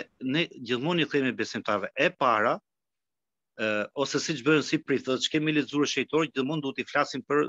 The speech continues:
Zotin Jezu Krisht. Pra, para se t'i flasim për rritjet magjike ose këto gjëra që merren njerëzit me magji, jo. Pra, i flasim për Zotin Jezu Krisht. T'i flasim çfarë është Zoti dhe si Zoti Jezu Krisht ka pushtetin dhe mbi djallin,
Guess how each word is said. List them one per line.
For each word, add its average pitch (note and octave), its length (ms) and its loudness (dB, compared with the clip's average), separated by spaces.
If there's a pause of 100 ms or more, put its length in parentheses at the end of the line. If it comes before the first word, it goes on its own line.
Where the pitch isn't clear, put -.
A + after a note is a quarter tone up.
Zotin A#2 380 0
Jezu G#2 260 -2
Krisht. - 300 -8 (140)
Pra, A2 120 2
para C3+ 300 2
se C#3 100 -2
t'i G#2+ 160 -10
flasim B2+ 320 0
për A2 400 0
rritjet A#2 400 -4
magjike A#2 400 -6
ose A2+ 160 -8
këto A2+ 220 -6
gjëra A2+ 240 0 (100)
që G#2+ 160 -6
merren A2+ 240 -2
njerëzit A2 240 -4
me G#2 80 -6
magji, G2+ 380 -4
jo. F2+ 80 -10
Pra, D3 180 0
i - 80 -6
flasim C#3+ 480 -2
për D3 160 0
Zotin G#2+ 400 -4
Jezu F#2 240 -6
Krisht. - 240 -10 (800)
T'i - 80 -8
flasim C3+ 480 -2
çfarë D#3+ 400 2
është F2+ 120 -2
Zoti F#2+ 380 -4 (840)
dhe A#2 140 2
si D#3+ 160 0
Zoti D3 320 2
Jezu A#2+ 180 -6
Krisht C3+ 160 -4
ka C3+ 160 0
pushtetin A2+ 480 -4
dhe C#3 160 0
mbi D3+ 160 -2
djallin, B2+ 520 0